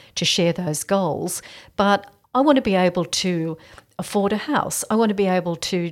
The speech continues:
down the track, put money aside to buy another investment property." So my point here is saying that it, there's nothing much you can do if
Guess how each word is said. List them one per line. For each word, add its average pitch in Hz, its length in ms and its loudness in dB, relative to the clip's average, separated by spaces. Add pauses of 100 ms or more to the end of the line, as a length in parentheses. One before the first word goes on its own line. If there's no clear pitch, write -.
down 180 220 0
the 170 60 0
track, 170 440 0 (320)
put 202 180 0
money 185 240 2
aside 170 460 -2
to 175 80 -8
buy 175 240 0
another 175 280 -2
investment 170 520 -2
property." 160 440 -6 (280)
So 208 340 0
my 214 140 4
point 330 300 2
here 240 260 0
is 180 80 0
saying 175 420 0
that 170 220 -2 (1080)
it, 202 200 -12
there's 240 220 4
nothing 285 280 4
much 214 280 4
you 202 40 0
can 180 200 -4
do 202 580 0
if - 420 -2